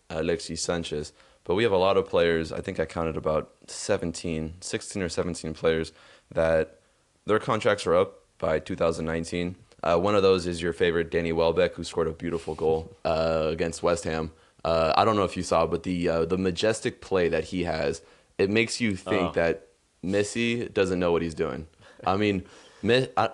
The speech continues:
Speaker 1: Messi assists the ball without his shoes, uh, whereas Welbeck scores with his shin, and it just makes you think, like, I think Messi is learning from Welbeck. Um, I don't know if you disagree with me, but,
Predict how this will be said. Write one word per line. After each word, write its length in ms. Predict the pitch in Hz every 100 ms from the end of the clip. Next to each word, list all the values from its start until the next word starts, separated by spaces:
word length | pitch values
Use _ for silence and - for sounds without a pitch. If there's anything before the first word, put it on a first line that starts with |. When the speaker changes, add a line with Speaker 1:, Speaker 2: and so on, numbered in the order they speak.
| -
Speaker 1:
Messi 440 | 110 131 147 147 -
assists 400 | 104 - 117 -
the 80 |
ball 420 | 90 95 101 110 95
without 320 | 90 92 95
his 160 | 98
shoes, 480 | - 92 95 123 - - - _ -
uh, 260 | 92 90 90
whereas 320 | 101 98 90
Welbeck 400 | 90 104 117 107
scores 380 | - 98 98 95
with 160 | 90
his 160 | 87 80
shin, 460 | - 92 95 117 - _ _ -
and 420 | 98 92 92 90 -
it 100 | 101
just 200 | 104 107
makes 220 | 107 98
you 80 | 98
think, 320 | 92 101 90
like, 320 | 85 85 82 -
I 100 | 90
think 320 | 87 110 104 - _ 92
Messi 360 | 98 98 101
is 120 | 87
learning 400 | 85 87 87 87
from 200 | 80 82 82
Welbeck. 460 | 80 76 57 - - _ _
Um, 520 | 80 78 76 76 82 82 _ _ _
I 120 | 104
don't 100 | 110
know 360 | 110 104 101 98 - _ -
if 200 | 95 92
you 80 | 110
disagree 440 | 107 104 95 101
with 180 | 107 104
me, 280 | 107 107 104 -
but, 420 | 87 87 -